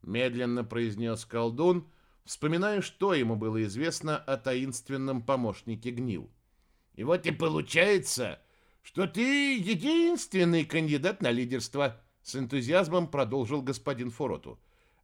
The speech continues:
«Осталось придумать, как можно убить Ариману и при этом не навлечь на себя подозрений. Но я тебе помогу».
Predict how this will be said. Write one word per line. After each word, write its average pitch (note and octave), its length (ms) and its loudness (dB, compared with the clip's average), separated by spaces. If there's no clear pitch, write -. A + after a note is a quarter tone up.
«Осталось A#3+ 560 -2
придумать, C4+ 720 -2
как C4 260 -4
можно D#3+ 380 4
убить D#3 340 0
Ариману D#3+ 540 2
и D4+ 100 -2
при C#3 240 -2
этом D3 400 -2
не C#3+ 160 0
навлечь G2+ 560 -4
на B2+ 80 -4
себя F#3 320 2
подозрений. A#3+ 840 -2
Но F3+ 200 2
я D#3+ 240 2
тебе A2+ 320 -8
помогу». D#3 560 0